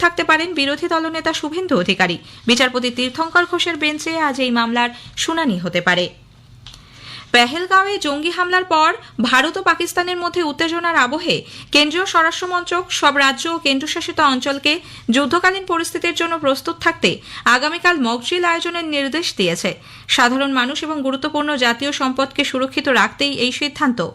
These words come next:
ইতোমধ্যেই সব রাজ্যের মুখ্য সচিব এবং কেন্দ্রশাসিত অঞ্চলের প্রশাসকদের এই বার্তা পাঠানো হয়েছে। কেন্দ্রীয় স্বরাষ্ট্র সচিব গোবিন্দ মোহন আজ এই মকড্রিল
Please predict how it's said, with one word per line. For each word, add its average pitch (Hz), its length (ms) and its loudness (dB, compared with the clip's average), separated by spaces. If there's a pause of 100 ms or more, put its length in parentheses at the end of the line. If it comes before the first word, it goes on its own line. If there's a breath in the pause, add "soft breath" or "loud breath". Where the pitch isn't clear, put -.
(280 loud breath)
ইতোমধ্যেই 359 560 2
সব 349 140 4
রাজ্যের 320 300 -2
মুখ্য 269 260 -4
সচিব 320 320 -2
এবং 277 220 2
কেন্দ্রশাসিত 262 540 -2
অঞ্চলের 262 480 0
প্রশাসকদের 269 580 0 (300 loud breath)
এই 262 120 4
বার্তা 269 340 4
পাঠানো 302 380 0
হয়েছে। 185 320 -2 (400 loud breath)
কেন্দ্রীয় 247 340 4
স্বরাষ্ট্র 254 340 2
সচিব 311 320 -2
গোবিন্দ 247 340 0
মোহন 294 340 -2
আজ 226 240 2
এই 240 100 2
মকড্রিল 220 460 -2